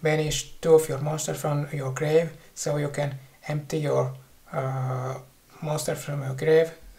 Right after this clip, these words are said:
uh, to, uh, so you can act-,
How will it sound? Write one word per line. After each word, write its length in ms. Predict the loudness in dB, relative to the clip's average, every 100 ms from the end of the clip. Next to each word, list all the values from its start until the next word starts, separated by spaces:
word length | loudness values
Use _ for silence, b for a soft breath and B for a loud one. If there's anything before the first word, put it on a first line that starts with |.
| -14
uh, 40 | -14 -14 -20 -20 -14
to, 260 | -8 -6 -6 -8 -16 -20 -20 -20 -20 -20 -20 -20 B B B B B -12
uh, 480 | -10 -10 -10 -12 -12 -16 -18
so 200 | -6 -2
you 100 | -2
can 180 | -2 -4
act-, 200 | -4 -6